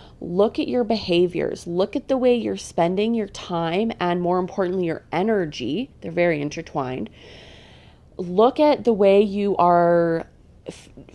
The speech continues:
fueling or draining your body, right? Look, you have to look at all of those things. You have to <clears throat> become aware of your wounds,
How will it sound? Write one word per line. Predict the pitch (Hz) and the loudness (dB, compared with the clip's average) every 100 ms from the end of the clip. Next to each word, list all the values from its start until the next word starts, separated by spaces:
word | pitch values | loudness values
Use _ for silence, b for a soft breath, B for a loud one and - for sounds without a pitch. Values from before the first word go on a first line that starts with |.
| - | -20
fueling | - - 214 269 285 240 226 | -20 -6 0 2 4 4 4
or | 208 190 180 | 2 2 2
draining | 170 175 170 202 208 202 | 0 -2 2 2 2 0
your | 170 165 | 0 0
body, | 156 143 143 147 220 233 - | 0 0 -2 -2 -2 -4 0
right? | 196 214 - | 4 4 2
Look, | 175 170 196 208 240 - | -8 -2 2 2 2 -4
you | 196 196 | -6 -6
have | - 180 185 | -4 -6 -6
to | 202 | -4
look | 180 160 175 220 | -4 0 0 0
at | 294 | -2
all | - 202 196 | 0 0 0
of | 185 | -2
those | 156 165 | -4 -4
things. | - 127 - 233 - - B B B | -6 -6 -4 -6 -8 -20 B B B
You | - 196 202 | -6 -4 -4
have | - 190 202 - | -2 -2 -2 -8
to | - 196 196 185 175 - - | -6 -2 2 2 0 -6 -10
<clears throat> | - 254 226 180 | -4 -2 -2 -2
become | 196 - 202 180 | -4 -4 -6 -2
aware | 175 170 165 190 254 | -2 2 4 4 2
of | - 233 | -2 -4
your | 240 226 | -2 -2
wounds, | 180 156 139 165 233 | 0 0 0 -2 -4